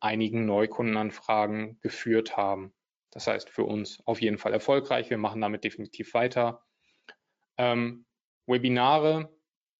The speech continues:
Hier ist es sehr, sehr unterschiedlich tatsächlich, wie hoch die Zeitinvestition bei uns ist. Ähm, das sind in der Regel fünf bis fünfzehn Stunden. Ähm, jemand, der eben da mehr Erfahrung hat und mehr Routine hat,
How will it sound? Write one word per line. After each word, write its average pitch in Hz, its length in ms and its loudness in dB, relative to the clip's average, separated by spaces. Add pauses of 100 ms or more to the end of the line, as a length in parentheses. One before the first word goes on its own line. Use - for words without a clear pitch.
(640)
Hier 131 220 4
ist 139 140 -2
es 120 100 -8
sehr, 123 140 2
sehr 123 160 4
unterschiedlich 135 460 -6
tatsächlich, 127 480 -4
wie 110 120 -2
hoch 120 220 2
die 104 100 -8
Zeitinvestition 143 880 -2
bei 127 120 4
uns 135 380 2
ist. 165 360 -2 (420)
Ähm, 117 720 -2
das 117 240 -2
sind 127 300 0
in 120 140 -4
der 107 140 0
Regel 123 260 4
fünf 131 460 -2
bis 127 560 2
fünfzehn 123 600 -2
Stunden. 202 580 0
Ähm, 117 380 -2
jemand, 117 320 0
der 110 100 4
eben 107 220 -2
da 101 140 0
mehr 101 240 -2
Erfahrung 151 400 0
hat 131 160 -4
und 117 100 -6
mehr 107 140 0
Routine 131 460 -2
hat, 127 200 -2